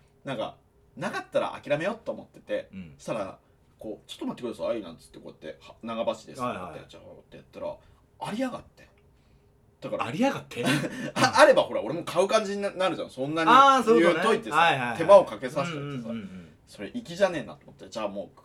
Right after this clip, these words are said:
Speaker 1: 買いますわって、まあ、買いますわって。
Speaker 2: ありましたよって言った後に、買わないっていうのもね、ってことか。
Speaker 1: うん、そうそうそうそう。
Speaker 2: うんうんうん。
Speaker 1: だから、そしたら、まあ、ウインナー巻きだけ、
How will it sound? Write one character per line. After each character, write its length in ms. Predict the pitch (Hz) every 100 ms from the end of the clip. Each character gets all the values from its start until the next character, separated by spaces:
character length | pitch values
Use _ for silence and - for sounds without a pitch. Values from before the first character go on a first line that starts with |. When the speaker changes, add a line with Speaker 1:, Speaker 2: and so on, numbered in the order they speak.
| -
Speaker 1:
買 200 | - 131
い 20 |
ま 120 | 160
す 120 | 147
わ 80 | 101
っ 40 | -
て、 140 | _ -
ま 80 | -
あ、 40 | - _ _
買 240 | - - 202
い 20 |
ま 140 | 233
す 80 | 220
わ 80 | -
っ 20 |
て。 40 | 220
Speaker 2:
あ 20 |
り 80 | 302
ま 140 | 330
し 120 | 339
た 60 | 294
よ 140 | 285
っ 80 | 294
て 240 | - 277 277
言 80 | 247
っ 40 |
た 180 | 285 277
後 140 | 247
に、 80 | 190 165 147 139 120 - _ -
買 160 | - 185
わ 100 | 185
な 100 | 185
い 60 | 185
っ 40 |
て 80 | 196
い 20 |
う 60 | 147
の 60 |
も 60 | 226
ね、 100 | 196
っ 20 |
て 80 | 202
こ 40 |
と 100 | 156
か。 180 | - - _
Speaker 1:
う 100 | 156
ん、 120 | 135
そ 140 | 127 139
う 20 |
そ 100 | -
う 20 |
そ 60 | 160
う 20 |
そ 80 | 143
う。 40 |
Speaker 2:
う 20 |
ん 40 | 131
う 20 | 123
ん 20 |
う 440 | 101 - - _
ん。 20 | -
Speaker 1:
だ 100 | -
か 80 |
ら、 360 | - 190 - - _
そ 140 | _ -
し 60 |
た 100 | -
ら、 140 | 107 101
ま 320 | 107 101 92
あ、 20 | - _ -
ウ 80 |
イ 60 | 127
ン 20 |
ナ 80 | 147
ー 20 |
巻 280 | 156 175 175
き 40 |
だ 120 | 165 165
け、 360 | 185 185 -